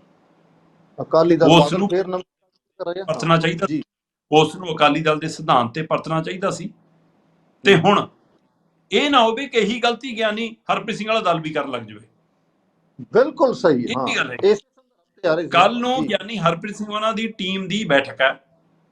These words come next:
Speaker 2: ਮੰਨਿਆ
Speaker 1: ਹੂੰ।
Speaker 2: ਜਾ ਰਿਹਾ ਕਿ ਉਹ ਬੈਠਕ ਤਾਂ ਇਸ ਲਈ ਰੱਖੀ ਗਈ ਸੀ ਕਿ ਉਹਨਾਂ ਨੇ ਅਗਲੇ ਆਪਣੇ ਜਿਹੜੇ,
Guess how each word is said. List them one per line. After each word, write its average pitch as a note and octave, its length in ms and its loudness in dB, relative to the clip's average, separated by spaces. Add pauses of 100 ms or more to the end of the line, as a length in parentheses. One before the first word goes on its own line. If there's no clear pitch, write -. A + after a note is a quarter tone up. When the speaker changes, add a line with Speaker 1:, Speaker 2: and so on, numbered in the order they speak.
(220)
Speaker 2:
ਮੰਨਿਆ F#3 260 4
Speaker 1:
ਹੂੰ। G3 80 2
Speaker 2:
ਜਾ F3 160 2
ਰਿਹਾ G3+ 120 -2
ਕਿ G#3+ 160 -8
ਉਹ G3 200 0
ਬੈਠਕ D#3 300 -2
ਤਾਂ F3 120 -10
ਇਸ D3 220 -6
ਲਈ F#3 120 -4
ਰੱਖੀ E3+ 300 -8
ਗਈ E3+ 120 -2
ਸੀ E3 180 -8
ਕਿ F3 120 -4
ਉਹਨਾਂ F3+ 200 0
ਨੇ E3 240 -2 (400)
ਅਗਲੇ D#3 300 4
ਆਪਣੇ D#3 420 0
ਜਿਹੜੇ, D#3 360 -2